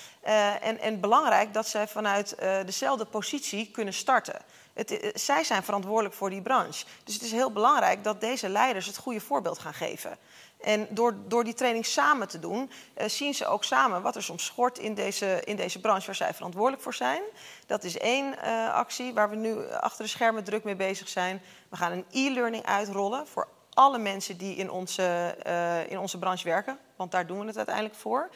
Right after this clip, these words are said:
Een e-learning waarin we ook gaan uitleggen, eh, visueel. Want we zijn natuurlijk allemaal visueel ingesteld en creatieve mensen. Eh, nou,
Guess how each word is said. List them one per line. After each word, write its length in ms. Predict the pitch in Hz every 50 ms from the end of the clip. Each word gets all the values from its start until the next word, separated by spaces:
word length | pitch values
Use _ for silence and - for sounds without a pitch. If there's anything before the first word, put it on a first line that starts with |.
| - - - _
Een 80 | - - -
e-learning 500 | - 226 226 214 202 190 185 185 185 180
waarin 240 | 185 - - 185 180
we 60 | -
ook 160 | - 180 -
gaan 200 | - 180 - -
uitleggen, 640 | 180 190 208 220 214 190 190 190 - 202 185 190 196 - - - - _
eh, 140 | - - 180
visueel. 760 | - - - 233 214 - - 185 175 185 185 208 247 285 359 285
Want 160 | 208 - 196
we 60 | - 165
zijn 140 | 175 170 170
natuurlijk 140 | 170 170 -
allemaal 160 | 185 - 269
visueel 400 | - - 190 - - - - 185
ingesteld 600 | - - 190 - - - - 196 190 190 196 -
en 100 | - 170
creatieve 520 | - 190 190 190 190 - 190 170 - 180
mensen. 440 | 180 175 175 175 170 - 170 156 156 - - - - - - -
Eh, 140 | - - 165 151 143 127 107 107 -
nou, 160 | - - 165